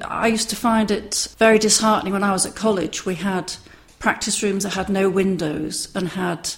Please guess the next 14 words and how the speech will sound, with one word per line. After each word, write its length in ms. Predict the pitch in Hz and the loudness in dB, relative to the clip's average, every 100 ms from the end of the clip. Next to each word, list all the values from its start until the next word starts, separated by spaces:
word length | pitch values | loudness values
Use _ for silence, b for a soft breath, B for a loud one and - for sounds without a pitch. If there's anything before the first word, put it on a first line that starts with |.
| B B - | B B -20
fabric 520 | - 214 208 180 - | -6 -4 -2 -4 -4
on 100 | 180 | -4
the 80 | 170 | -2
walls, 600 | 180 175 156 160 - - | 0 0 -2 -4 -6 -4
and 140 | 190 | -4
it 60 | - | -4
was 120 | - | -6
completely 580 | - 208 - 214 - 180 | -6 -8 -2 -2 -2 -4
dead, 440 | 175 170 151 - - B B B B B | 0 0 0 -4 -12 B B B B B
and 560 | 180 185 175 180 170 - - | -2 0 0 -2 -4 -8 -6
it 100 | 208 | -2
wasn't 220 | 196 196 185 | 0 0 0
very 140 | 180 | 0
motivating. 800 | 196 196 - 147 147 - 123 | 2 2 0 -4 -4 -6 -8